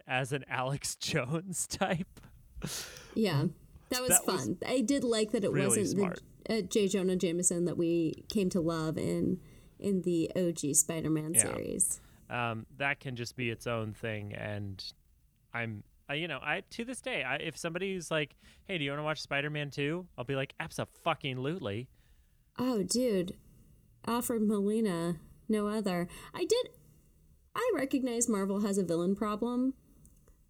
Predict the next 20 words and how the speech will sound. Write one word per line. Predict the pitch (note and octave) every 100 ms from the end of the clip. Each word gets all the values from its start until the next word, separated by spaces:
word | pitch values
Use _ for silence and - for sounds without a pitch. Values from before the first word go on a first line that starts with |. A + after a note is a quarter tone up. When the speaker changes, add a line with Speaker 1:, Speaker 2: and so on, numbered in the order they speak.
| _ -
Speaker 2:
but | C#4
I | C#4 -
actually | C#4 D4 - D4+
really | A3 B3 A3+ A3
liked | G3 F3 - - - - - - - - - - _ -
f-, | - -
the | A3 A#3
majority | A#3+ A#3+ F#3+ G#3+ G#3+ G3+ F3+ F3 -
of | - F#3 F3+ F3 -
the | G#3
situation | G3+ G#3 G#3+ F3+ F#3 F#3 E3
with | D#3+
the | E3+
villain | D3+ A#2 D#2 - -
in | F3+
this | E3 -
one. | - -
Speaker 1:
Oh, | G3
absolutely. | G#3 - E3 F#3 G#3+ B2 G2 - -
The, | E3